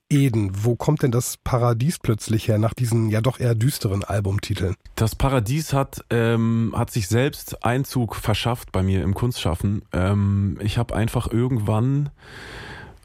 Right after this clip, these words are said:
Speaker 2: ähm, gar nicht programmatisch, sondern ich hab irgendwann festgestellt, dass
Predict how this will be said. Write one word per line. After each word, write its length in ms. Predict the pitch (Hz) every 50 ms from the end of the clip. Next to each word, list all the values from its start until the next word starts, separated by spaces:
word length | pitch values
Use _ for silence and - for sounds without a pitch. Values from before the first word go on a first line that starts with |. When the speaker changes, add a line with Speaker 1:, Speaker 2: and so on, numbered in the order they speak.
| - - - -
Speaker 2:
ähm, 720 | - 110 107 110 107 107 110 110 107 107 110 113 120 - - - -
gar 160 | - 120 123
nicht 120 | 135 123 -
programmatisch, 720 | - 131 113 117 104 104 101 104 123 131 - 151 127 -
sondern 480 | 113 113 110 107 107 107 107 107 - - _ _ _ _
ich 120 | - 110 127
hab 100 | 120 -
irgendwann 580 | - 123 131 135 110 110 113 123 120 123 - -
festgestellt, 720 | - - 131 131 - - - 135 - - 117 120 120 - -
dass 200 | 107 110 -